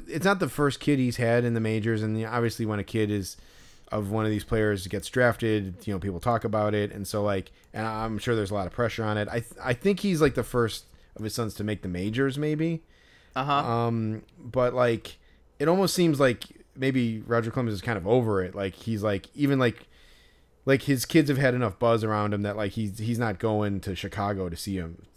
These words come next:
Speaker 1: to see him play.
Speaker 2: Right.
Speaker 1: But yeah, it's like the, the Kate Upton factor. Um, you know, we didn't think about it, and at least this guy has baseball cards. So, like, yeah, like, I mean, like,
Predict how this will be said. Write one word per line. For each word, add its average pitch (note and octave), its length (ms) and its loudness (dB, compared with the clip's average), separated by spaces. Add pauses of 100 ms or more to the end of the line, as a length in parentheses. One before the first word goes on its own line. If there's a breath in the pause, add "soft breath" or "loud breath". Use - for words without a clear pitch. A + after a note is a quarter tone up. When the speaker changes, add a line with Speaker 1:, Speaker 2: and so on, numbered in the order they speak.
(180)
Speaker 1:
to G2+ 80 -8
see G2+ 160 -8
him F2+ 100 -6
play. A#2+ 280 2
Speaker 2:
Right. D#2 180 -8 (920 loud breath)
Speaker 1:
But A2 540 2
yeah, C3 340 4
it's A2+ 200 -2
like A#2+ 200 2
the, A#2 220 0
the A2 140 -2
Kate C#3 260 4
Upton G#2 600 2
factor. G2 720 -2 (240 soft breath)
Um, G#2+ 460 -2 (220 soft breath)
you A2 120 -2
know, A2 100 2
we A2+ 120 2
didn't B2+ 260 4
think C3+ 180 2
about G2+ 340 2
it, F#2+ 260 -2 (220 soft breath)
and A#2 160 -2
at B2 80 2
least C#3 180 2
this C3+ 160 2
guy A#2 300 2
has G#2+ 360 0
baseball A2 460 -2
cards. G2 420 -4 (420 soft breath)
So, - 160 0
like, D3 180 4
yeah, D3+ 340 8
like, B2 240 0
I C#3+ 80 -2
mean, C#3+ 220 2
like, C3+ 200 2